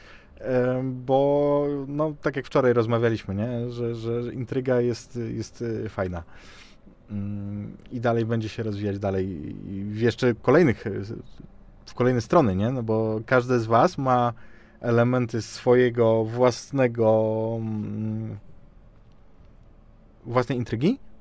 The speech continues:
dotyczącej tej postaci, ale one też wszystkie bę-, będą gdzieś tam się splatać, więc,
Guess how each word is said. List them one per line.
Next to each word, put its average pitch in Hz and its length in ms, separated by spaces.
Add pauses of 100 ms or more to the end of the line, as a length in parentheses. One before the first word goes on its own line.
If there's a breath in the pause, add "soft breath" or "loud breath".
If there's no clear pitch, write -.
(240)
dotyczącej 120 520
tej 120 140
postaci, 131 480
ale 123 260
one 131 220
też 131 200
wszystkie 131 380
bę-, 131 320
będą 120 200
gdzieś 123 180
tam 123 200
się - 120
splatać, - 460
więc, 101 300